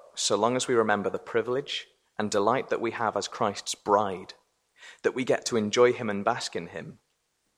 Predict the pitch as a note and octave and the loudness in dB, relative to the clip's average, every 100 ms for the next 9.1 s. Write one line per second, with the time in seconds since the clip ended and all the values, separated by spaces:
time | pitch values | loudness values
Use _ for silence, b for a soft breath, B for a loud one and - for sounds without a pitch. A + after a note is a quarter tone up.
0 | _ _ _ _ _ _ _ - C3 D3+ | _ _ _ _ _ _ _ -4 -4 -2
1 | - E3 A#2+ F#2+ G2 - - - _ _ | 2 6 6 4 0 -4 -20 -20 _ _
2 | _ _ _ _ - G#2 G2 G2 F2 F2 | _ _ _ _ -6 -4 -2 0 0 -2
3 | - - _ _ _ _ _ _ _ _ | -14 -20 _ _ _ _ _ _ _ _
4 | _ _ _ _ _ _ _ _ _ _ | _ _ _ _ _ _ _ _ _ _
5 | _ _ _ _ _ - A2 - C3 C#3 | _ _ _ _ _ -8 -6 -2 0 0
6 | D3 - - b b b _ - A#2 C#3 | -4 -20 -20 b b b _ -2 0 2
7 | A2 G#2+ - A2 A2+ - A2+ - G#2 F2+ | 2 0 2 2 2 0 -2 -4 -6 -6
8 | F2 - _ _ _ _ _ C3 C#3+ G2 | -8 -12 _ _ _ _ _ -6 -4 -4
9 | C3 | -8